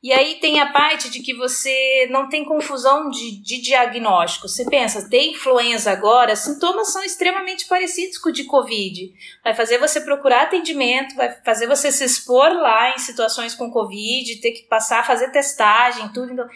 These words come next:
evitar essa infecção, evita que você se exponha pra ir lá e que você pegue covid.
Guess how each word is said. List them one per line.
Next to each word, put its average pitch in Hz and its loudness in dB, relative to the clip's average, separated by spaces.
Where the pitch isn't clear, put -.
evitar 247 2
essa 277 0
infecção, 254 2
evita 240 0
que - -8
você 294 -2
se 285 -6
exponha 247 2
pra 254 2
ir 220 -4
lá 196 2
e 262 -2
que 440 2
você 339 0
pegue 190 0
covid. 285 0